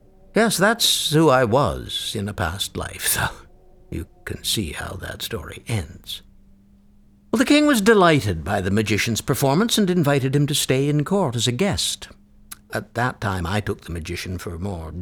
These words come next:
jester than warlock, not a true sorcerer, but a skilled illusionist.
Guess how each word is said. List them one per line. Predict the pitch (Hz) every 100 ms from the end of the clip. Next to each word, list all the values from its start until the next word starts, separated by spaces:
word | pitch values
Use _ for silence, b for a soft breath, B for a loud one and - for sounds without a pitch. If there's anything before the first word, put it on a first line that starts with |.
| 87
jester | 98 131 - - 69
than | 82 80
warlock, | 82 101 76 - 135 -
not | 101 85
a | 82
true | - - 110 98
sorcerer, | - 92 85 - - 107
but | 113 113
a | 120
skilled | - 165 113
illusionist. | 104 120 170 98 80 73 -